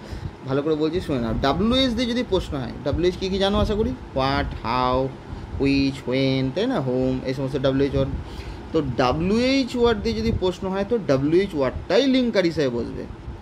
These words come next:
একটা ওয়ার্ডের multiple meaning, multiple পার্সপেক্টিভ হতে পারে, এটা আমি বলেই থাকি। তো ডাব্লিউএইচ ওয়ার্ডটা যখন প্রশ্নের কাজে ব্যবহৃত হয়, তখন তাকে interrogative pronoun বলা যায়, interrogative adverb বলা যায়। কিন্তু ডাব্লিউএইচ পু-, কো-, word যখন,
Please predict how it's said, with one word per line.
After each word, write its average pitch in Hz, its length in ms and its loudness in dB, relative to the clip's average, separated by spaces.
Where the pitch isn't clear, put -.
একটা 117 260 -2
ওয়ার্ডের 143 280 4
multiple 143 540 0
meaning, 180 260 0
multiple 170 500 0
পার্সপেক্টিভ 147 420 -2
হতে 143 100 0
পারে, 156 180 0
এটা 135 300 -4
আমি 131 100 -2
বলেই 135 240 2
থাকি। 131 320 -2
তো 120 80 0
ডাব্লিউএইচ 147 440 2
ওয়ার্ডটা 185 240 2
যখন 190 280 0
প্রশ্নের 190 340 -2
কাজে 190 220 2
ব্যবহৃত 185 280 4
হয়, 190 100 2
তখন 165 240 -4
তাকে 165 160 -2
interrogative 151 540 0
pronoun 151 280 0
বলা 147 200 2
যায়, 147 200 2
interrogative 143 500 0
adverb 147 320 0
বলা 151 200 2
যায়। 147 260 2
কিন্তু 131 180 0
ডাব্লিউএইচ 151 400 4
পু-, 185 320 0
কো-, 160 500 -2
word 160 260 2
যখন, 165 360 2